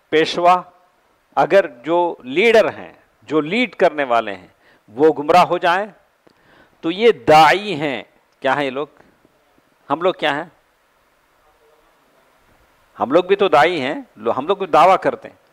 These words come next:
दावा करने वाले क्या हैं? हदीस में आता है कि जहन्नम की तरफ बुलाने वाला भी दाई है।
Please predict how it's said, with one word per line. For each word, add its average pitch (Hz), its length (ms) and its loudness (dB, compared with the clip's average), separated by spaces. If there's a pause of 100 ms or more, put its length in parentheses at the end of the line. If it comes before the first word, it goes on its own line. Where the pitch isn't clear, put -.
(200)
दावा 156 300 4
करने 175 240 -4
वाले 156 200 -2
क्या 139 180 -6
हैं? 147 220 -10 (1800)
हदीस 175 480 -2
में 180 140 -2
आता 160 400 4
है 143 480 2
कि - 200 -4
जहन्नम 175 720 -2
की 196 180 -6
तरफ 185 300 0
बुलाने 160 580 0
वाला 170 380 4
भी 196 180 -6
दाई 175 360 2
है। 151 240 -6